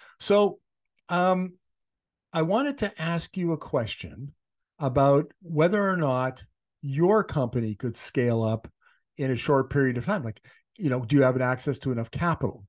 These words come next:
Do you have access to enough trained employees? Do you have access to the other kind of inputs that you need if, if, you know, Canada brought in this six million dollar heat pumps by twenty thirty target,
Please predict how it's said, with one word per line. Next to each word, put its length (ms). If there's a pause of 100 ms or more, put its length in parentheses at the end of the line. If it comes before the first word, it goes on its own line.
(460)
Do 100
you 200
have 200
access 440
to 140
enough 220
trained 360
employees? 720 (320)
Do 80
you 40
have 120
access 460
to 100
the 180
other 260
kind 280
of 100
inputs 540
that 140
you 200
need 420 (380)
if, 280
if, 280 (460)
you 80
know, 200 (440)
Canada 320
brought 260
in 140
this 160
six 260
million 300
dollar 260
heat 220
pumps 220
by 120
twenty 280
thirty 260
target, 480